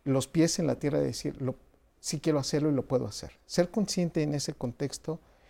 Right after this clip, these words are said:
y darnos la explicación es la base para empezar otra vez. Todos vamos a, a, a tener un fracaso, todos vamos a contrastarlo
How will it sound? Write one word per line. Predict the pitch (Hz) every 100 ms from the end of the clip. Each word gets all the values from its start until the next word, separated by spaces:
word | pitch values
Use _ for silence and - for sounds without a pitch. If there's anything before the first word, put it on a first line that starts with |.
| - -
y |
darnos | 135 147 175
la | 151
explicación | - - 123 - - 143 165 - _ _ _
es | 147 147
la | 147
base | 143 139 -
para | - 127
empezar | 123 120 - 143
otra | 139 -
vez. | - - - _ _ _ _ _ _ _ _
Todos | 185 202 202
vamos | 165 165 175 -
a, | 135 - - -
a, | - -
a | 139
tener | 135 135 151
un | 151
fracaso, | 135 - 123 - 220 - _ _ _
todos | - 156 151
vamos | 156 160
a | 147
contrastarlo | - 123 120 120 - 135 135 202